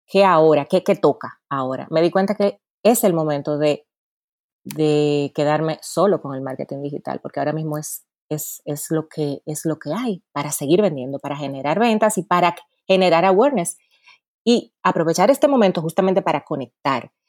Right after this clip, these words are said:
Y eso solamente se logra con esto, con el marketing digital. Pero ¿cómo lo estamos haciendo? Así como tú dices, o sea, de una manera mucho más inteligente, ya no tanto como antes, de que dale, dale, dale, no, espérate, vamos a ver, vamos a sentarnos, vamos a analizar.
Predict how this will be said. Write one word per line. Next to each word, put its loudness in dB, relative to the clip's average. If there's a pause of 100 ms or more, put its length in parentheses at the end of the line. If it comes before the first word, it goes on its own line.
(180)
Y 0
eso 4
solamente 0
se -4
logra -2
con -6
esto, -14 (160)
con -6
el -2
marketing -2
digital. 0 (360)
Pero 6
¿cómo 6
lo 8
estamos 4
haciendo? 4
Así -2
como 0
tú -4
dices, -8
o -8
sea, 4 (220)
de 2
una 8
manera 6
mucho 4
más 4
inteligente, 4
ya 6
no 4
tanto 2
como 4
antes, 2
de 4
que 4
dale, 6
dale, 6
dale, 6
no, 4
espérate, 2
vamos 2
a 6
ver, 6
vamos 0
a 2
sentarnos, -2
vamos -2
a 2
analizar. 2